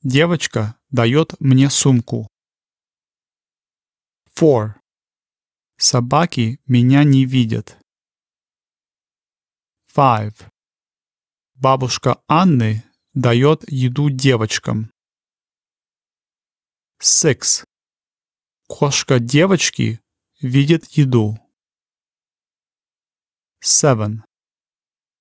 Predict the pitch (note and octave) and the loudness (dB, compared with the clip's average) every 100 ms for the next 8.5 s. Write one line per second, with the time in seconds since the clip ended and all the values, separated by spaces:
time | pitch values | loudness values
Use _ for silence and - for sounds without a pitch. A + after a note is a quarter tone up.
0 | _ - D#3 - D3 - - C3 B2 C#3 | _ 0 0 2 -2 -2 -2 0 2 0
1 | D3 - B2+ A2+ G#2 A2 A2 _ _ _ | 0 0 2 2 0 -8 -12 _ _ _
2 | _ _ - C#3 B2+ C3 C3 B2+ B2+ A#2+ | _ _ -4 -2 0 2 4 4 2 2
3 | C#3 C#3+ - B2+ A#2+ A#2 G#2+ - A#2+ G#2+ | 0 2 0 -2 0 -2 -2 -10 -12 -14
4 | _ _ _ _ _ _ _ _ _ _ | _ _ _ _ _ _ _ _ _ _
5 | _ _ _ _ _ _ _ _ _ _ | _ _ _ _ _ _ _ _ _ _
6 | - C#3+ A#2 - - _ _ _ _ _ | -4 -2 -2 -4 -20 _ _ _ _ _
7 | _ _ _ _ _ _ - A#2 B2 F3+ | _ _ _ _ _ _ -4 0 2 2
8 | - C3+ A2 G#2 | 0 0 0 -2